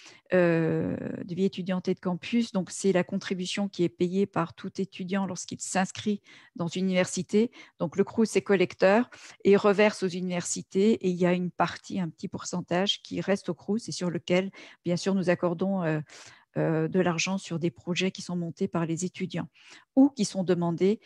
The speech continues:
par, euh, des établissements, euh, bénéficiaires ou non bénéficiaires de la cvec.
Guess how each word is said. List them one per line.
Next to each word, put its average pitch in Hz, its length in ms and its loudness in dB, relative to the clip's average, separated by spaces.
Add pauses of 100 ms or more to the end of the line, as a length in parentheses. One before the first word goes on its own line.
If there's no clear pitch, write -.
(300)
par, 185 220 2
euh, 175 140 2
des 170 220 -2
établissements, 175 840 -4
euh, - 540 -8
bénéficiaires 180 600 -2
ou 185 80 -4
non 180 120 -4
bénéficiaires 165 540 -6
de 160 40 -8
la 156 60 -8
cvec. - 480 -16